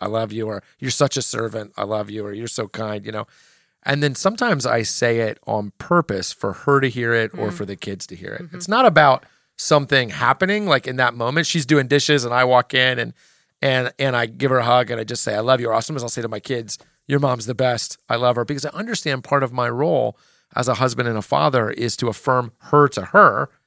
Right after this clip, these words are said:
Speaker 2: Yeah.
Speaker 1: and to affirm her
Speaker 2: To the
Speaker 1: to
Speaker 2: earth.
Speaker 1: them. And I think that's true of singing. I think sometimes I'm just saying to God, "You are all these things," not 'cause he doesn't know it, but because I just wanna, I, I wanna say it. I wanna say, "God, you are," but then sometimes I think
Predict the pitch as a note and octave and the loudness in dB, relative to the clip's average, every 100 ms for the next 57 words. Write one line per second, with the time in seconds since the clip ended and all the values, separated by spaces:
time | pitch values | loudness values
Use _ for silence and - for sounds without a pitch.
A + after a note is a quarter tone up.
0 | _ D#3+ C3+ - C#3+ C3 C3 B2+ C3 A#2+ | _ -20 -20 -4 -4 0 -2 0 0 0
1 | A2+ B2 A#2 A2+ _ _ - C#3+ B2 A2+ | 2 4 4 0 _ _ -20 -8 -2 4
2 | D3 A2+ A#2 D3+ G3+ F#3+ F3+ - - G3 | 4 4 -4 -8 -8 -8 -8 -8 -4 -2
3 | F3+ D3 D#3+ F3+ F3+ A#2+ C3+ D3 - E3+ | -2 -4 -6 -6 -6 -6 -6 -6 -6 -6
4 | E3 E3+ E3 D3 - _ _ - D3 D#3 | 0 2 0 -2 -12 _ _ 2 2 2
5 | D3 D3+ C#3+ C3+ A#2+ C#3 C3 A#2 C3+ C3 | 0 0 0 0 2 4 4 4 4 6
6 | C3 B2+ B2 - B2 G#2 - D3+ D#3 - | 6 2 -2 -2 -4 -4 -4 -2 -2 -4
7 | C#3+ B2 _ _ C3+ A#2+ G#2+ C3 D3 A#2 | -6 -8 _ _ -2 -2 -2 0 2 0
8 | - A2+ A2+ B2+ - - _ _ _ _ | -6 -12 -2 -2 -2 -8 _ _ _ _
9 | _ - B2 A#2 C#3+ C#3 - - C3 C3 | _ -4 -2 -2 -2 -4 -4 2 2 2
10 | - B2+ C3+ B2+ - E3 - - A2+ A2 | 2 4 4 2 0 0 0 -4 -6 -4
11 | A2 B2+ B2 A#2 A#2+ B2+ - - D#3 C3+ | -4 -4 -4 -2 -2 -4 -8 -8 -8 -8
12 | F#3 A#3+ D3+ B2 A2 G#2+ B2 A#2+ | -10 -8 -10 -8 -8 -8 -8 -8